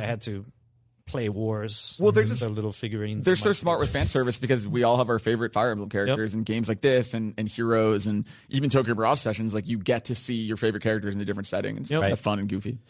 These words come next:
Speaker 1: And then there's, uh, you know, with the different character types, um, you get, uh, obviously different, uh, different fighting styles, right? Like the horse,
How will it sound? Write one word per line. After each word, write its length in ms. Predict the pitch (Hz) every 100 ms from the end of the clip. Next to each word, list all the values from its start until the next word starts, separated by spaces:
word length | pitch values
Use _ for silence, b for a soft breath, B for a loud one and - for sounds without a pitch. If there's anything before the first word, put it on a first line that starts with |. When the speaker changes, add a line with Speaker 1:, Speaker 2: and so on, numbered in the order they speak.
| b
Speaker 1:
And 140 | 180 196
then 100 | 208
there's, 320 | 214 190 160
uh, 240 | 180 170 147
you 120 | 156
know, 100 | 147
with 180 | 170 -
the 80 | 175
different 320 | 175 156 131
character 520 | 151 139 - 131 127
types, 680 | 123 - 131 190 - - -
um, 300 | 123 131 127
you 120 | 120 117
get, 300 | 120 107 131
uh, 360 | 113 107 107
obviously 320 | 107 117 123 113
different, 680 | 101 127 113 120 113 104 120
uh, 260 | 104 98
different 400 | 107 117 - 110
fighting 240 | 214 220 202
styles, 420 | 196 180 170 -
right? 160 | 135
Like 140 | 135 113
the 120 | 117
horse, 400 | 156 165 -